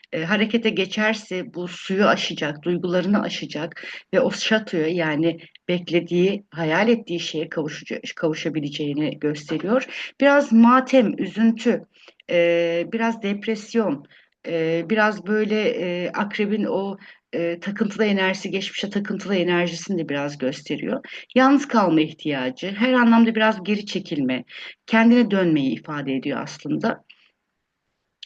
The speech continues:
E, ayakta olan iki kupanın, e, hala bir umut olduğunu, e, bir şeylerin değişebileceğini gösteriyor ama pek, e, kişi oraya,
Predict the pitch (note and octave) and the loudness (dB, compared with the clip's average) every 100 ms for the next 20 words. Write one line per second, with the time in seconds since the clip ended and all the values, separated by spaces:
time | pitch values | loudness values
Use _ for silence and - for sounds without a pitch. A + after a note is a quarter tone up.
0 | - F#3+ F3+ F3 G#3+ G#3+ G#3+ B3 B3 B3 | -2 4 6 6 4 2 2 4 6 4
1 | - - B3 - - A#3+ B3+ - - F#3+ | 2 -2 -4 -4 2 2 2 -4 -4 -4
2 | G3 G3+ A3+ A3+ A3 A3+ - - _ - | -2 0 2 2 2 0 -2 -16 _ -6
3 | - G3 A#3+ A#3 F#3 D3 C#3+ C3+ C3+ A3 | 0 2 2 2 -2 -2 -4 -4 -4 -8
4 | - - _ - E3+ D#3+ D#3+ D#3 G3 G#3 | -12 -20 _ -6 -2 0 0 -2 -4 -2
5 | G#3 G#3 G3+ G3+ A#3 G3+ G3 G3+ G3 G3+ | 0 2 2 0 -2 -4 -6 -6 -2 2
6 | G#3 G3+ E3 D#3+ - E3 B3 B3+ A3+ B3+ | 0 0 -4 -4 -6 0 2 4 2 2
7 | B3 _ C4 B3 - G#3+ F#3 F3+ F3+ G3+ | -2 _ -4 -4 -8 -8 -6 -6 -4 -4
8 | - B3 B3+ - - - A#3 F#3 F3+ A#3+ | 0 2 0 -4 -8 2 4 4 4 2